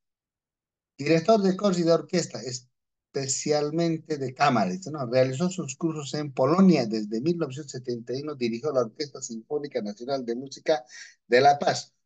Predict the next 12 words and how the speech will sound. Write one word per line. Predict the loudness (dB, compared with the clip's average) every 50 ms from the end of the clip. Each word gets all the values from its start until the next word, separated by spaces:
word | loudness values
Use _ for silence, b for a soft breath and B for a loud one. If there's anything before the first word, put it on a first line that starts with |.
| _ _ _
Fundó | -4 -2 0 2 4 4
la | 6 4
Orquesta | 4 2 0 -4 -6 -6 -6 -6
de | -6 -6 -6 -4
Cámara | -4 -2 -2 0 0 0 0
Municipal, | 0 2 0 0 0 -2 -6 -2 0 0 0 0 -2 -8 _
igual | -6 -4 -2 -2 0
en | -2 -2
La | -4 -4
Paz, | -6 -6 -6 -8
¿no? | -12 -12 -8
Posteriormente, | -8 -8 -8 -6 -4 -2 -2 -2 -2 -2 -4 -4 -2 -4 -4 -4 -4